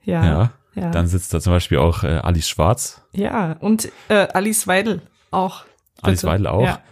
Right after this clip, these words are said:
Speaker 2: Und irgendein Bergsteiger. Er ist, es sitzt, sitzt immer bei Lanz irgendein Bergsteiger.
Speaker 1: Okay, äh, wie heißt dieser eine? Ich weiß nicht, warte.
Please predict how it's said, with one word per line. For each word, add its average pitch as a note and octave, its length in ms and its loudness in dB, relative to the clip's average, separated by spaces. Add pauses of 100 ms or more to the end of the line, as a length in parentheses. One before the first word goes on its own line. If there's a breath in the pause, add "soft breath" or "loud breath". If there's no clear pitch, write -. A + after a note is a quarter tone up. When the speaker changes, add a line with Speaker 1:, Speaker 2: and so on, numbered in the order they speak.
Speaker 2:
Und A2 160 2
irgendein B2 260 2
Bergsteiger. C#2+ 580 0
Er G2 100 0
ist, E2+ 180 -4
es F#2 80 -2
sitzt, A2+ 260 0
sitzt G#2+ 180 0
immer A2 200 4
bei F#2+ 120 4
Lanz F#2+ 220 2
irgendein F2+ 220 0
Bergsteiger. D#2+ 540 -2 (180)
Speaker 1:
Okay, F#3 380 -6
äh, F3 220 -6
wie F3+ 120 -6
heißt A#3 180 -6
dieser F#3+ 220 -6
eine? F3 500 -6 (480 soft breath)
Ich - 160 -18
weiß - 240 -8
nicht, - 400 -4
warte. A#3 380 -6